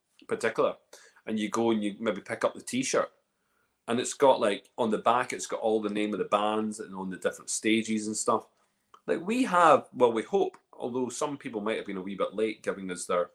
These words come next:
logos, but we hope to have as many of the, the, the brands on the back of that t-shirt as possible. And it looks pretty cool. Like, we're using the colours of the festival, which are these black,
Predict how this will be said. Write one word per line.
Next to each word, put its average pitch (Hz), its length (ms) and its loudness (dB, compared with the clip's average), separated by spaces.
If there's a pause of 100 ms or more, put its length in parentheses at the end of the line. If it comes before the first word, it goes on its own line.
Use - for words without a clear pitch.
(200)
logos, 120 500 0 (880)
but 135 160 0
we 226 180 2
hope 190 280 2
to 156 120 0
have 123 400 4 (440)
as 104 160 -4
many 147 400 2
of 123 160 2
the, 98 260 2
the, 95 220 -6
the 104 60 -8
brands 120 420 0
on 98 60 -4
the 95 80 -2
back 107 260 -2
of 104 60 -6
that 98 200 -4
t-shirt 107 380 -4
as - 80 -16
possible. - 480 -2 (1040)
And 113 100 0
it 117 100 -2
looks 143 200 0
pretty - 240 0
cool. 135 320 -2 (500)
Like, 107 180 2
we're 135 180 2
using 151 300 2
the 98 100 -2
colours 117 440 4
of 110 80 -2
the 104 60 -4
festival, 107 400 -4
which 101 180 -6
are 95 100 2
these 92 180 -4
black, 98 520 -2